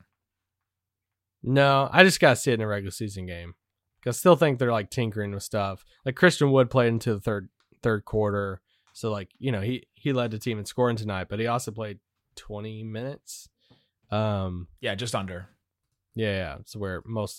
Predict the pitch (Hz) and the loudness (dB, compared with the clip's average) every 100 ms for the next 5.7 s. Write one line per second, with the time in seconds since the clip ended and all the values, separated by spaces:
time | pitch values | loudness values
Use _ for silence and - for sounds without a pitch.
0 | 101 - 95 90 - 90 85 76 - 98 | -12 -8 -8 -8 -10 -12 -12 -14 -16 -16
1 | - 92 82 71 58 - 55 113 - - | -14 -16 -14 -16 -18 -18 -20 -20 -18 -20
2 | - _ _ _ _ _ _ _ _ _ | -20 _ _ _ _ _ _ _ _ _
3 | _ 110 101 - _ _ _ 139 139 131 | _ -4 -2 -4 _ _ _ 2 4 2
4 | 127 110 _ _ _ 175 208 196 - 185 | -2 -14 _ _ _ 4 6 4 4 4
5 | 208 175 156 120 107 - | 6 4 4 2 2 -4